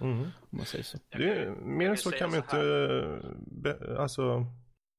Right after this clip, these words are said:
Speaker 2: Nej, jag
Speaker 1: önska
Speaker 2: kan inte
Speaker 1: sig
Speaker 2: säga.
Speaker 1: egentligen.
Speaker 2: Nej,
Speaker 1: Det är ju jättebra,
Speaker 2: faktiskt.
Speaker 1: faktiskt. Vad vill du
Speaker 2: Ja.
Speaker 1: säga, Rob?
Speaker 3: Nej, jag kan ju säga så här, liksom, att när det kommer till Chrono Trigger, det är ju ett väldigt långt spel egentligen.
Speaker 2: Mhm.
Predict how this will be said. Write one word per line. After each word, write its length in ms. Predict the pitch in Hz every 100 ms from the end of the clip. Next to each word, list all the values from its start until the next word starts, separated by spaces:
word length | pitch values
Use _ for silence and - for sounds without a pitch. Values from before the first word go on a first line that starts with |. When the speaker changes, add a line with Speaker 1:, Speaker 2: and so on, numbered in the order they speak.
| _ _
Speaker 2:
Nej, 340 | - 175 165 135
jag 120 | 123
Speaker 1:
önska 260 | 151 123
Speaker 2:
kan 40 | 151
inte 40 | -
Speaker 1:
sig 80 |
Speaker 2:
säga. 60 | 214
Speaker 1:
egentligen. 440 | 127 110 - - -
Speaker 2:
Nej, 220 | 151 143
Speaker 1:
Det 60 |
är 40 | 170
ju 60 | 160
jättebra, 380 | 165 123 113 175
Speaker 2:
faktiskt. 880 | - - _ _ _ - _ - -
Speaker 1:
faktiskt. 480 | - - - - - _
Vad 120 | - 143
vill 40 |
du 80 | 143
Speaker 2:
Ja. 40 |
Speaker 1:
säga, 220 | 151 156
Rob? 180 | 143 - - - - - -
Speaker 3:
Nej, 180 | 202 147
jag 100 | 131
kan 100 | -
ju 40 |
säga 240 | - 156 160
så 100 | 135
här, 200 | 156 131
liksom, 280 | 113 131
att 100 | 127 123 _ _ 131
när 100 | 139
det 60 |
kommer 320 | 139 170 165 165
till 160 | - -
Chrono 180 | 131 120
Trigger, 400 | - 127 110 107
det 100 | 120
är 40 |
ju 60 | 120
ett 160 | 120 147
väldigt 300 | 123 131 127
långt 360 | 123 113 107
spel 440 | - - 131 113 101
egentligen. 680 | 104 104 - 117 107 - 101
Speaker 2:
Mhm. 160 | 101